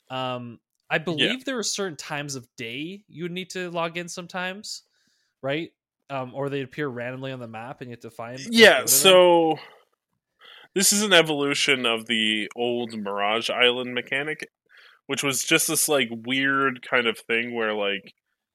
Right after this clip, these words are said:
Speaker 2: occasionally you'd, occasionally you would just find this island in the middle of the
Speaker 1: Mm.
Speaker 2: ocean that was covered
Speaker 1: Yes.
Speaker 2: in Wynot.
Speaker 1: Yeah.
Speaker 2: Like,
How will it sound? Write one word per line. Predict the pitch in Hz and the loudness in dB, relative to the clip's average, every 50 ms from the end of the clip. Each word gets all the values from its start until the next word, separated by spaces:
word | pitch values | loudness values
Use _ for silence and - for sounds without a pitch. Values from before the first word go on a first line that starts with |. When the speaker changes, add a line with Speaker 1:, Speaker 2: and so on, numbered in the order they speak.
| _ - - | _ -8 -8
Speaker 2:
occasionally | 127 117 - 123 117 123 123 - - 127 123 120 | -8 -6 0 2 2 4 4 2 -2 -2 -2 0
you'd, | 117 113 120 110 104 - _ _ _ _ 143 135 123 120 113 _ _ _ - | 0 0 -2 -2 -4 -10 _ _ _ _ -18 -16 -16 -16 -16 _ _ _ -6
occasionally | 143 131 - - 135 131 123 - 131 127 123 | -6 -4 0 4 4 4 4 2 2 2 2
you | 120 123 | 2 2
would | 117 | 2
just | 117 120 113 - - | -2 -2 -4 -4 -2
find | - 113 113 113 113 110 | 0 2 4 4 2 0
this | 110 110 - - | -2 -6 -6 -6
island | - 113 110 110 107 107 120 120 127 127 127 120 - _ _ _ _ _ _ _ _ _ | -4 -2 -2 0 0 -2 -4 -6 -8 -10 -16 -18 -20 _ _ _ _ _ _ _ _ _
in | - 117 113 | -8 -4 -4
the | 113 | -2
middle | 113 113 117 113 | 0 0 0 0
of | 110 | 0
the | 110 104 | 0 0
Speaker 1:
Mm. | 104 107 | 0 -2
Speaker 2:
ocean | 113 117 113 131 120 | -2 -4 -4 -4 -2
that | 110 104 | -2 -2
was | 104 - | -4 -6
covered | - - 120 107 - - | -8 -6 -4 -2 0 0
Speaker 1:
Yes. | 165 139 123 101 | 0 0 -2 -4
Speaker 2:
in | 98 101 | -4 -4
Wynot. | 104 110 117 123 143 147 - _ _ _ _ _ _ _ _ _ _ _ _ _ _ _ - | -2 0 2 2 2 2 -2 _ _ _ _ _ _ _ _ _ _ _ _ _ _ _ -12
Speaker 1:
Yeah. | - 131 110 98 - _ 147 _ _ _ _ _ _ _ _ _ _ _ _ _ _ _ - | -10 -8 -8 -10 -12 _ -20 _ _ _ _ _ _ _ _ _ _ _ _ _ _ _ -4
Speaker 2:
Like, | 117 117 113 110 98 90 - | 0 2 2 2 0 -4 -16